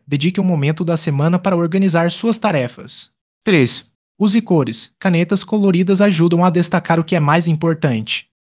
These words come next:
Escolhendo a ferramenta certa para você. A escolha da ferramenta certa é fundamental. Pergunte-se, um, o que funciona melhor para mim? Um aplicativo ou uma agenda física?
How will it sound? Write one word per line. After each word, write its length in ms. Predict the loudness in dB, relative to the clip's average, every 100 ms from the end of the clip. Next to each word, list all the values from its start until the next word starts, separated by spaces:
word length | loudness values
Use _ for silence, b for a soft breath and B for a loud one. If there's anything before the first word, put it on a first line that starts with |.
| -8
Escolhendo 440 | -2 2 2 4
a 40 | 2
ferramenta 560 | 2 2 2 0 -2
certa 380 | -2 -2 -2 -2
para 180 | -2 0
você. 280 | 0 0 0
A 60 |
escolha 380 | 0 0 0 2
da 120 | 0
ferramenta 520 | 0 2 2 2 -2
certa 360 | -2 0 0 -2
é 40 |
fundamental. 880 | -2 0 2 2 0 -2 -2 -2 -6 _ _ _
Pergunte-se, 640 | 0 4 4 2 0 -2 -4
um, 160 | -2 -2
o 80 | -2 _ _ _ _
que 100 | -4
funciona 460 | -2 -2 0 0 2
melhor 300 | 2 2 2
para 200 | 2 0
mim? 220 | 0 -4 -6 _ _ _
Um 80 | -2
aplicativo 640 | 0 0 0 2 2 2 2
ou 80 |
uma 140 | 4 4
agenda 280 | 4 2 0
física? 640 | -2 -4 -4 -4 -4 -6